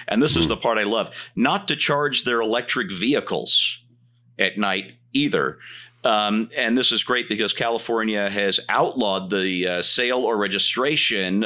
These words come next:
Speaker 1: of traditional engines after twenty thirty-five. That's the same year Diablo's gonna go offline if it's given this ten-year extension.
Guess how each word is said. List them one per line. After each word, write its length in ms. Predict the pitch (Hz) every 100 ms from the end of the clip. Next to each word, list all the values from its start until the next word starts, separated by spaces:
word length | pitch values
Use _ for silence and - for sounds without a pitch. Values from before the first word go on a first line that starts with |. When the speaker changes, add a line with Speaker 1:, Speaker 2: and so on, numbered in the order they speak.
| -
Speaker 1:
of 440 | 95 87 87 90 82
traditional 600 | - 107 - 107 95 -
engines 840 | 107 127 110 92 82 80 - - - 87
after 380 | 85 - 90
twenty 340 | 78 - 95 90
thirty-five. 920 | - 92 85 78 - 117 107 69 69 - - -
That's 180 | 98 -
the 80 | 95
same 320 | - 113 104
year 160 | 98 92
Diablo's 540 | 90 92 101 104 95
gonna 200 | 98 90
go 140 | 90
offline 540 | 92 87 - 98 95 92 85
if 380 | 147 123 - - - - - _ _ _ -
it's 200 | 87 -
given 280 | 101 90
this 180 | 85 -
ten-year 340 | - 92 82 76
extension. 560 | - - 80 87 85